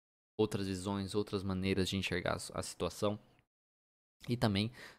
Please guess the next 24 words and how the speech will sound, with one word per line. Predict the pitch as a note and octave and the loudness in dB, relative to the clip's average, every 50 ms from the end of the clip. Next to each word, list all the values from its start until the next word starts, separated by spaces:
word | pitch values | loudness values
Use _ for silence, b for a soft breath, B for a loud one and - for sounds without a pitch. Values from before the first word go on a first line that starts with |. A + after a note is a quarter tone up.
| B _ | B _
aí, | - G2+ F#2+ F#2 | 6 6 6 6
na | F#2 F#2+ F#2 | 6 4 4
hora | F#2 F#2+ | 4 4
de | F2+ G2 G#2+ | 4 2 0
ver | G2 G2+ G#2 G#2 A2+ B2 C3 C3+ C3+ B2+ | 0 -2 -4 -2 4 6 8 8 8 8
uma | B2 A2+ G#2+ G2+ | 8 6 4 2
situação, | - - - - - G2 - - - G2 F#2+ F#2+ G2 - - - - | 2 0 0 2 2 2 2 4 4 4 4 4 2 0 -6 0 8
antes | B2 A#2+ B2+ C#3 C#3 C3 - A2+ G2+ | 10 10 12 10 8 6 4 4 4
de | F#2+ G2 G2 | 4 4 2
julgar | F#2+ G2 G#2 A#2 B2+ B2+ A#2+ - F#2+ F#2 G2 G#2 A#2 A#2+ - - - - - _ _ _ _ _ | 2 2 2 2 2 6 8 8 10 10 8 6 4 0 -4 -12 -20 -20 -20 _ _ _ _ _
al-, | - - F#2 F2+ - - | 0 0 0 0 0 0
alguém, | - - F2 F#2 F#2+ F2+ - G2+ G2+ A#2 A#2 | 0 2 2 2 -2 4 4 6 6 6 4
principalmente, | G#2 - G#2 F2+ - - - - F2+ F2+ F2+ F#2+ G2 G#2+ A#2 A#2 - - | 2 0 -2 -2 -2 -2 0 2 2 2 2 2 0 0 0 -2 -4 -2
né, | - F#2 | 0 0
uma | F#2 F#2 F2+ | 0 0 0
pessoa, | - - G#2+ - - - G2+ G2 - B B B B B B _ _ _ - | -2 -2 -2 -2 2 4 4 4 4 B B B B B B _ _ _ -2
ou | G#2+ G2+ | 0 0
uma | F2 E2 F2 | 0 0 -2
empresa | F#2+ G#2+ - - - E2 F#2 A2 A#2 F#2+ E2 D#2+ | -2 0 0 2 4 6 8 8 8 8 6 2
também, | - E2 D#2+ E2+ F#2+ G#2 G2 | -2 -2 0 2 2 2 0
coisa | - - F2 F2 E2+ | 2 0 0 0 0
nesse | F2 F2+ E2+ - | -2 -4 -4 -6
sentido, | - - _ _ _ _ _ _ _ _ _ _ _ _ _ _ _ _ _ _ _ _ | -10 -14 _ _ _ _ _ _ _ _ _ _ _ _ _ _ _ _ _ _ _ _
tá? | - F2+ F2+ F#2 | 0 0 0 0